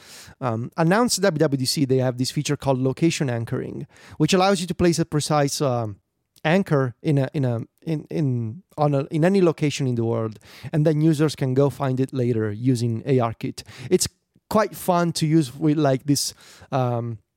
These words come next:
A R Kit games and, like, also educational apps that, I mean, where it's allowed,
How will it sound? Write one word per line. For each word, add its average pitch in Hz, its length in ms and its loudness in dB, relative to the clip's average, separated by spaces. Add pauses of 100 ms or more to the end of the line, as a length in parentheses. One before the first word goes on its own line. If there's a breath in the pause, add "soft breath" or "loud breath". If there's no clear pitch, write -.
(100)
A 160 140 6
R 160 120 2
Kit 147 320 -4
games 156 680 2 (200 soft breath)
and, 156 180 4
like, 147 400 0
also 160 280 2
educational 156 680 2
apps 156 420 -4 (320 loud breath)
that, 143 380 2 (220)
I 160 80 0
mean, 139 240 0 (320)
where 156 380 4
it's 151 160 -2
allowed, 135 400 0